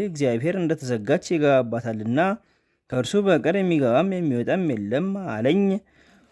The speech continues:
ሁለተኛም ስለ ክርስትና ጥምቀት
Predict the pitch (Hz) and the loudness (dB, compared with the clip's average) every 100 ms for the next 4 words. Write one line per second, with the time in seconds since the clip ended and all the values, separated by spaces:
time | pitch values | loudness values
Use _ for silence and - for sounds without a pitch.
0 | _ 131 131 143 131 147 196 202 185 151 | _ -2 0 2 4 4 4 0 -2 -2
1 | 131 127 135 - 123 123 180 208 139 120 | -2 -2 -6 -6 -2 0 0 0 0 2
2 | 185 | 2